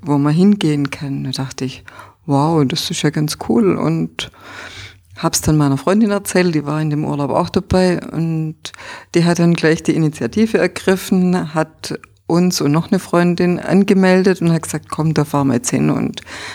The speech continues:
das probieren wir aus.“ Und das hat mich dann total fasziniert und überzeugt, dass die Methode auch wirklich im täglichen Leben anwendbar ist. Und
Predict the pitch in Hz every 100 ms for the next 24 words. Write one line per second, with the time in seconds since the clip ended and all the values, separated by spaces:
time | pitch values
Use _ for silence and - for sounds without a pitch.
0 | - - 147 - 147 139 139 139 - -
1 | - - 143 143 _ - 151 - 156 -
2 | 165 165 - 156 165 160 175 - 170 -
3 | 147 165 170 170 - - 165 180 185 160
4 | 139 - 139 208 - 156 - 170 160 151
5 | - 156 170 160 147 156 160 - 170 -
6 | - - - - - - _ _ - 170
7 | 165 170 165 160 147 - 165 165 160 160
8 | 147 147 147 143 143 170 170 180 185 -
9 | 175 170 180 - 190 220 - - 165 170
10 | 165 - -